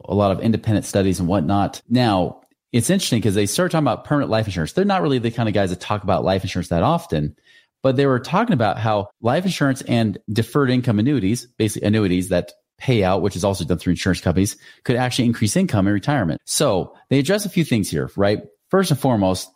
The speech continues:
there's a retirement gap. They even acknowledge the same thing I've been saying for years, is that they estimate that by, it says right here, twenty thirty,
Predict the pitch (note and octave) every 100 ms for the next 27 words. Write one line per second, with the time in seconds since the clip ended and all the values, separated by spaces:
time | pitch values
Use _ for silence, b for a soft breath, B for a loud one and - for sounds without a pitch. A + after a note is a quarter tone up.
0 | - C3+ B2 A#2 - G#2+ F#2+ C2 E2+ D2
1 | - _ _ _ G2+ D#3 G#3+ G3 D#3 A2+
2 | G2 F#2+ F#2+ F#2 - F#3 F#3+ D3 A#2+ A2
3 | G#2+ F#2+ G#2 G2+ G2+ G2 - - B2+ A#2
4 | A2+ G2+ G2+ A2+ F#2 C2+ C#2 - _ _
5 | _ G2+ F#2+ G#2+ A#2 - D#3+ - C3+ B2+
6 | A#2 A#2+ G2+ C#3 C3+ G2+ C#3 D3 - -
7 | F#2 F#2+ A2 G#2+ - - E3 F3+ A3 C#3
8 | G#2 A#2+